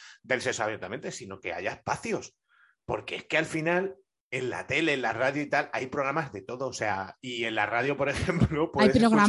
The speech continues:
Speaker 1: escuchar
Speaker 2: de toros.
Speaker 1: de toros, de ser agrónomo, que yo escuchaba por la, por las noches, eh, el ser electrónico, ¿cómo se llama? <laughs> Electro-,
Speaker 2: Sí, sí.
Speaker 1: soy electrónico.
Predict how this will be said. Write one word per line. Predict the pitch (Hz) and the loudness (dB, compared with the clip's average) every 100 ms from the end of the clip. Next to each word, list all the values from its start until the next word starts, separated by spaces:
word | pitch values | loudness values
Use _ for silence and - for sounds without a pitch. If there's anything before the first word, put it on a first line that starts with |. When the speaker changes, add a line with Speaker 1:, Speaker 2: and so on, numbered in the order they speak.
| 247 - | 10 8
Speaker 1:
escuchar | |
Speaker 2:
de | 269 - | 6 4
toros. | 247 285 294 131 - - _ - - | 6 6 6 2 -4 -16 _ -20 -10
Speaker 1:
de | - 127 | -2 0
toros, | 151 165 180 196 - | 2 6 6 6 2
de | 156 143 131 | 2 2 2
ser | - 180 | 4 6
agrónomo, | 175 147 165 180 165 147 180 | 6 6 6 6 4 2 0
que | 147 | 0
yo | 131 | 0
escuchaba | - 156 170 165 | 0 4 8 8
por | 160 147 | 8 4
la, | 143 139 135 | 6 6 6
por | 143 | 4
las | 131 131 | 4 2
noches, | 139 139 127 - | 0 0 -2 -2
eh, | 127 117 120 117 | 0 2 2 0
el | 123 120 | -2 0
ser | - 160 165 156 | 2 2 2 0
electrónico, | 156 147 156 175 190 175 | -2 -2 0 0 2 0
¿cómo | - 165 | 2 2
se | 160 | 2
llama? | 147 | 2
<laughs> | 113 156 - - - | 0 -2 -4 -14 -8
Electro-, | 117 131 127 | -4 -2 -2
Speaker 2:
Sí, | 120 | -4
sí. | 190 | -2
Speaker 1:
soy | 123 127 | 0 0
electrónico. | 131 - 98 87 - | 0 -4 -10 -14 -18